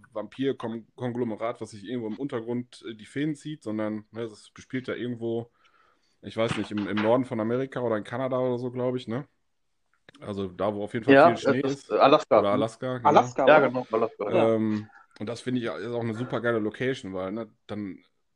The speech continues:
Speaker 1: dadurch, dass es da ja dann wirklich auch eine lange Nacht ist, ähm,
Speaker 2: Was?
Speaker 1: ne, und kaum Tageslicht, ist das natürlich für Vampire perfekt. Also fand ich richtig geil gemacht, richtig geil inszeniert.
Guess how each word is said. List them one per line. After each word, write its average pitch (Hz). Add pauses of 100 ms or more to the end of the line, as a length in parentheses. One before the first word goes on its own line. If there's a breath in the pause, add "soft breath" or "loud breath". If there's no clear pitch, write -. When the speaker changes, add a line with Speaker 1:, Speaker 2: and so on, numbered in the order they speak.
Speaker 1:
dadurch, 110
dass 113
es 110
da 110
ja 113
dann 110
wirklich 120
auch 90
eine 110 (460)
lange 113
Nacht 113
ist, 156
ähm, 117
Speaker 2:
Was? 127
Speaker 1:
ne, 123
und 117
kaum 127
Tageslicht, 139
ist -
das 107
natürlich 120
für 110
Vampire 98
perfekt. -
Also 85
fand -
ich -
richtig 101
geil 92
gemacht, 87
richtig -
geil 78
inszeniert. 92